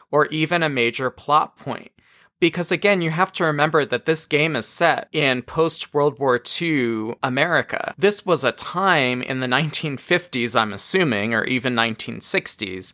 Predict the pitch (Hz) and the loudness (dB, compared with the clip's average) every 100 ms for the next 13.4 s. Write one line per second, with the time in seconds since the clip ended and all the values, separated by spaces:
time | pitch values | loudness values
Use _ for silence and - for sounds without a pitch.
0 | - - 139 135 - 156 151 143 139 - | -8 -4 0 0 0 0 2 2 0 -2
1 | 147 139 135 - 131 127 - - 156 165 | -2 0 0 -2 0 2 2 2 2 0
2 | 165 - - _ - 147 143 147 131 123 | -2 -6 -6 _ 0 0 2 2 2 2
3 | 127 127 - 135 123 - - 131 123 123 | 4 2 4 2 2 0 2 2 2 0
4 | 117 117 110 110 113 110 107 104 - - | -2 -4 -4 -4 -2 0 0 -4 -6 -6
5 | 107 104 98 101 - - - 156 160 156 | -6 -4 -4 -6 -10 -14 -8 -4 -2 0
6 | 139 135 135 127 123 117 143 175 139 120 | 2 2 0 0 0 0 0 2 2 2
7 | 110 110 110 - - 120 123 123 123 120 | 0 -2 0 0 -2 -4 -4 2 2 2
8 | 120 110 151 214 190 123 - 113 - 104 | -2 -2 0 0 0 -2 -2 -6 -4 -6
9 | 95 98 104 - 143 151 160 156 - 143 | -6 -10 -8 2 4 4 4 2 2 0
10 | 139 135 139 127 120 131 131 127 123 123 | -2 -2 -2 0 2 0 0 0 0 0
11 | 110 101 101 135 160 127 104 101 98 151 | -4 -6 -4 0 2 2 0 -4 -6 -4
12 | 143 147 170 175 160 156 143 139 127 135 | 2 2 4 2 2 0 -2 -2 -4 -4
13 | 127 120 117 | -2 0 0